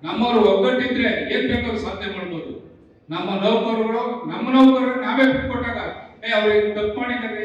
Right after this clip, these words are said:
ನೋಡ್ರಿ" ಅಂತ ನಾವೇ ಹೇಳ್ಕೊಟ್ಟಾಗ ನಾವು ಮುಂದೆ ನಾವೇ ಇದು ಮಾಡ್ದಂಗಾಗುತ್ತೆ.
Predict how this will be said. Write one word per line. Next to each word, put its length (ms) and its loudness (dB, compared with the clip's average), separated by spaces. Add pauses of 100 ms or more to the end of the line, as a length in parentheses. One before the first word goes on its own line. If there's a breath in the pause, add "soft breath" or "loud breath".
(120)
ನೋಡ್ರಿ" 300 -8
ಅಂತ 100 -16 (140)
ನಾವೇ 260 -8
ಹೇಳ್ಕೊಟ್ಟಾಗ 420 -10 (680)
ನಾವು 200 -4
ಮುಂದೆ 180 -4 (100)
ನಾವೇ 200 -4 (260)
ಇದು 140 -6
ಮಾಡ್ದಂಗಾಗುತ್ತೆ. 640 -10